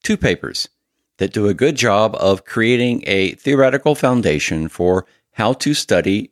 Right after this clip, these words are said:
technological change, especially in organizations. The first paper is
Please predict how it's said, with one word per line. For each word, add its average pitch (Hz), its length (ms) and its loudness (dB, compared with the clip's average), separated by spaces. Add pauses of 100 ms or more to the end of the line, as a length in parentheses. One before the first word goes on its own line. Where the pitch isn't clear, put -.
(220)
technological 90 640 -2
change, 104 580 -2 (540)
especially 104 580 0
in 101 280 -2
organizations. 85 880 -2 (1040)
The 123 80 0
first 151 380 0
paper 117 480 0
is 92 360 0